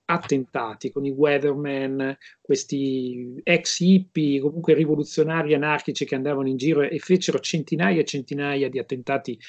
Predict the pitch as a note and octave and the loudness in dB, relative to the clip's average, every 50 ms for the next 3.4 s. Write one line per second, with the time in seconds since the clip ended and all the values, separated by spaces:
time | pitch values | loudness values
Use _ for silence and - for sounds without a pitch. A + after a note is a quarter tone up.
0 | - - - - - _ - C#3+ D3+ D3 C#3+ C#3+ D3 C3+ - D#3+ C#3+ C#3 C3+ B2 | -20 -20 -20 -20 -14 _ -2 0 2 2 2 0 -2 0 0 0 0 0 0 -2
1 | - - C3+ C#3 - D3 C#3 C3+ - - C3 C3+ C#3+ C#3+ C#3+ C3+ - - D#3 C3+ | -2 -2 -2 -2 -2 -4 -6 -6 -6 -6 -6 -2 -2 -2 -2 -4 -2 -2 -2 -2
2 | B2 C3 B2 - E3+ E3 - D3 C#3 B2+ - - - - C#3+ B2 - - C3 C#3 | -2 -4 -2 -2 -2 -2 -2 -2 -4 -4 -6 -8 -10 -8 -10 -8 -6 -6 -6 -6
3 | C3+ A#2+ A#2 - C#3+ E3+ G3 | -6 -6 -6 -2 0 0 0